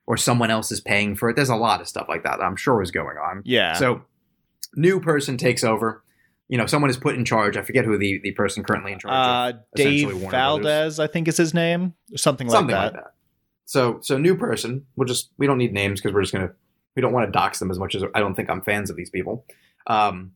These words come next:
Speaker 1: initially says something pretty interesting, which is they wanna focus on theatrical. You know, they kind of recalibrate from the day and date, which was always a one-off <coughs> for covid, as I cough,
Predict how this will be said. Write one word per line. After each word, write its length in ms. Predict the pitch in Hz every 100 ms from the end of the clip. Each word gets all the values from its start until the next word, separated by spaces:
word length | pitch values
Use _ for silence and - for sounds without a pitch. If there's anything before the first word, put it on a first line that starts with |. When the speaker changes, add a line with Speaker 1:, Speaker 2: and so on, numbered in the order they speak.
| -
Speaker 1:
initially 400 | 139 220 - 185
says 220 | 156 143
something 320 | - 123 123
pretty 260 | 110 127 107
interesting, 360 | 101 - 123 110
which 120 | 104
is 60 |
they 80 | 107
wanna 220 | 107 101
focus 320 | 101 98 101 98
on 100 | 95
theatrical. 640 | 165 156 135 - - - _ _ _ _ _ -
You 60 |
know, 120 | 92
they 160 | 90 98
kind 200 | - 113
of 80 | 101
recalibrate 580 | 110 117 107 95 98 -
from 400 | 104 95 90 90 _ _ _ _ _ _
the 100 | 110
day 220 | 110 110
and 100 | 98
date, 220 | 92 90
which 160 | 110 110
was 100 | 113
always 520 | 117 107 101 - - _ _ -
a 80 | 107
one-off 480 | 98 101 92 92 92 - - -
<coughs> 680 | - - - - - _ -
for 340 | 101 92 90 _ _ -
covid, 300 | 240 113 - _ -
as 140 | 98
I 60 | 95
cough, 340 | - 87 -